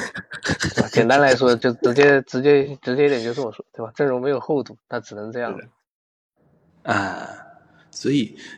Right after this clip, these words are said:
Speaker 3: 接下来一个问题，我想问两位，就是你们觉得下窗应该怎么操作？因为我们知道下窗其实是有大鱼的，就是首先下窗第一条大鱼就是贝林厄姆。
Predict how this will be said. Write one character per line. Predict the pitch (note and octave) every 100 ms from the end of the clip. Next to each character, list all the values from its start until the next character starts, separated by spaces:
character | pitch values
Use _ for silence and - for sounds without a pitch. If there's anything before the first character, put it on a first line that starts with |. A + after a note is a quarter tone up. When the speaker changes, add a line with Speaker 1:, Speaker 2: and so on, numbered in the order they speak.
| _
Speaker 3:
接 | - C3
下 | C3
来 | A2
一 | G2+
个 | G#2
问 | G#2+ G2
题， | G2+
我 | F#2+ G2
想 | G2+ G2
问 | G#2+ G#2
两 | - F2+
位， | G2 -
就 | - G2
是 | - F#2 F#2 - _ _
你 | - G2
们 | G2
觉 | G2 G#2
得 | A2 G#2+
下 | - - - A2
窗 | - - G2+ G#2
应 | G#2 G2+
该 | G2+ G2
怎 | G2
么 | -
操 | - - F#2
作？ | - - _ _ _ -
因 | A2+
为 |
我 | G#2+
们 | F#2
知 | G#2
道 | G2+
下 | - - A#2
窗 | - A2 G#2+
其 | -
实 | G2 G#2+
是 | G#2+
有 | F2+
大 | A#2 G#2
鱼 | G2 F#2
的， | G2 - _ _ - - _ _ _ _
就 | -
是 | G#2+ G#2+ - - - _ -
首 | - F#2+
先 | - A2+ A2 G#2+ - - - -
下 | - A2
窗 | - A#2
第 | A2+ C3+
一 |
条 | C3 G2+
大 | G2+ G#2 F#2+
鱼 | F#2
就 | F#2+ G#2
是 | G2 G2 F#2
贝 | - G2+
林 | F#2+
厄 | G#2 G#2
姆。 | F#2+ F#2+ G#2